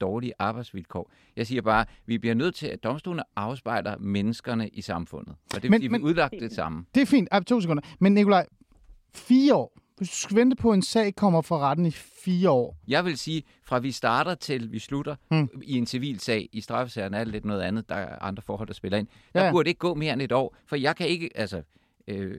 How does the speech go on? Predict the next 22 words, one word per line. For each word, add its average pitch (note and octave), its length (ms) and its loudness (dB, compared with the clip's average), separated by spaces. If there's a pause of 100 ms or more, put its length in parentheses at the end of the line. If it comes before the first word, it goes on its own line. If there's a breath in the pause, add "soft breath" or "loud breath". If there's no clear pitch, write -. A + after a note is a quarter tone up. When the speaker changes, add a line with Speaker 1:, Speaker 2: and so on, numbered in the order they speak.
(120)
Speaker 1:
jeg C3 140 0
laver C3+ 200 2
også D3 140 0
alle C3 100 0
mine A2 160 0
ting A2+ 240 -8
selv. G#2 280 -4
Øh, G2 260 -6
vi A2 80 -6
har B2 80 -4
jo A2 40 -2
ikke A#2 120 -8
sekretærer A2 520 -6
længere, G2+ 320 -2
og G2 100 -4
vi G#2 80 -10
sidder A2 200 -8
jo E2+ 60 -8
selv A2 220 -8
og G#2+ 60 -4
skriver G#2+ 320 -4
alting. G2+ 400 -6